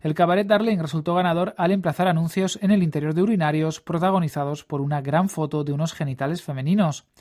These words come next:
El segundo premio fue para la Universidad Técnica de Brno, en cuyo vídeo promocional uno de sus estudiantes exteriorizaba su éxito tratando a sus admiradoras como mascotas.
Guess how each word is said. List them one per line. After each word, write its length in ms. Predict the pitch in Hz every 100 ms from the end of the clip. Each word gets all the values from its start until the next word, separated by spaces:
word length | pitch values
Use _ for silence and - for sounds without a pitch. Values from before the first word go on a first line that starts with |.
| - - - - _
El 120 | 147
segundo 320 | 143 147 147
premio 240 | 139 151 151
fue 160 | 165
para 180 | 156 175
la 160 | 170 156
Universidad 480 | 151 147 139 156 151
Técnica 380 | 160 175 175
de 80 | 147
Brno, 460 | 139 160 180 135 - _ - -
en 140 | - 143
cuyo 200 | 190 185
vídeo 280 | 165 170 156
promocional 580 | 156 151 196 160 151 -
uno 220 | 151 160
de 60 | 151
sus 200 | 160 156
estudiantes 760 | - 190 151 139 139 139 - -
exteriorizaba 800 | 175 - 180 170 147 - 143 139
su 180 | - 165
éxito 380 | 135 147 143 139
tratando 460 | 139 131 139 143
a 40 | 135
sus 180 | 165
admiradoras 600 | 160 160 160 131 135 139 -
como 300 | 175 175 143
mascotas. 720 | 120 - 175 170 147 131